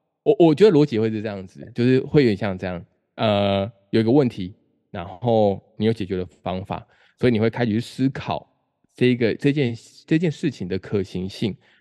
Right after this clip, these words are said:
你会开始去评估你做这件事情所需要的资源。对，那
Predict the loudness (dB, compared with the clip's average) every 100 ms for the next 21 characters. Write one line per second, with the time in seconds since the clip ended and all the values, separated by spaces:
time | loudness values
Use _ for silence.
0 | _ -2 0 2 0 0 0 -2 -2 -8
1 | -6 -4 -6 -8 -6 -4 -4 -4 0 0
2 | 0 -4 -6 -8 -6 -8 -6 -6 -6 -4
3 | -4 -2 -4 -12 -12 -8 -6 -8 -12 _
4 | _ _ _ -6 -4 -2 -2